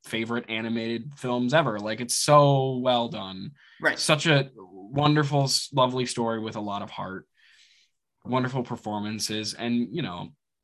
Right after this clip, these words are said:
Speaker 1: it's just beautiful. I
Speaker 2: Yeah.
Speaker 1: love it. I love Klaus.
Speaker 2: I know. It's
Speaker 1: Yeah.
Speaker 2: great. More people need to watch Klaus. That's the takeaway from today. Is if
Speaker 1: Yeah.
Speaker 2: you haven't seen Klaus,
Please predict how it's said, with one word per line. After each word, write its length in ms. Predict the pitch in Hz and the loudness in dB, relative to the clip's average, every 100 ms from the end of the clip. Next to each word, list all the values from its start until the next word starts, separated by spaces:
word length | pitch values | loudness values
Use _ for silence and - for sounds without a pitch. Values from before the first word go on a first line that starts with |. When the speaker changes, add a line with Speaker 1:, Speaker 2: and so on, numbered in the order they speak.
| 151 | -20
Speaker 1:
it's 120 | - | -12
just 240 | 233 - | -10 -8
beautiful. 520 | - 95 - - 98 - - _ 147 | -8 -10 -10 -12 -14 -14 -20 _ -4
I 60 | |
Speaker 2:
Yeah. 160 | 170 131 | 2 2
Speaker 1:
love 140 | - 113 | 0 -4
it. 80 | - | -4
I 40 | 151 | -2
love 180 | 127 101 | -2 -6
Klaus. 380 | 110 110 - - - - | -12 -12 -12 -14 -8 -2
Speaker 2:
I 100 | 370 | 4
know. 240 | 285 113 | 4 6
It's 200 | - 180 | 2 2
Speaker 1:
Yeah. 40 | - | 4
Speaker 2:
great. 340 | 214 123 - | 6 6 4
More 160 | 214 247 | 4 8
people 200 | 254 190 | 8 8
need 120 | 151 | 6
to 60 | 131 | 4
watch 220 | 123 - | 2 2
Klaus. 320 | - - - | 0 0 0
That's 180 | 196 190 | 0 2
the 60 | |
takeaway 520 | 185 156 127 110 104 113 - | 0 0 0 -4 -6 -8 -10
from 160 | 117 | -8
today. 320 | 113 110 120 - _ _ - | -8 -8 -10 -12 _ _ -4
Is 180 | 139 151 | -4 -2
if 60 | |
Speaker 1:
Yeah. 100 | - | -2
Speaker 2:
you 40 | 160 | 2
haven't 180 | 208 190 | 2 2
seen 320 | 208 165 147 | 2 2 2
Klaus, 440 | - 139 131 127 | 4 6 4 0